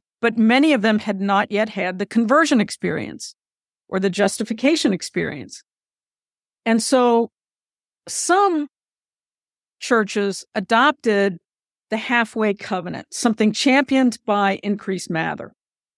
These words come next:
No other churches in Plymouth Colony adopted the halfway covenant except for Thomas Thornton's church. So this too was a critical thing. He's got this very close relationship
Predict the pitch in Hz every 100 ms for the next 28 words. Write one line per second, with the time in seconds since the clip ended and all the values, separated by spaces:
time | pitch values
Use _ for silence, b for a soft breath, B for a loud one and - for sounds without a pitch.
0 | _ _ _ _ _ 202 226 302 349 349
1 | 262 254 254 - 240 226 233 220 - -
2 | _ _ _ 202 214 - 269 262 233 -
3 | 202 185 185 185 180 - _ _ _ _
4 | - 220 - 233 294 311 294 220 202 208
5 | 202 196 185 - 170 160 160 165 - -
6 | _ _ _ _ _ _ 196 196 - -
7 | 294 208 - - _ _ - 185 - 196
8 | 180 185 - 175 160 - 160 - - -
9 | - - - - - 240 196 _ _ 330
10 | 320 - 403 339 247 220 311 285 240 202
11 | 233 220 262 254 320 349 285 - 208 247
12 | 262 247 - 214 - 196 190 196 196 -
13 | 170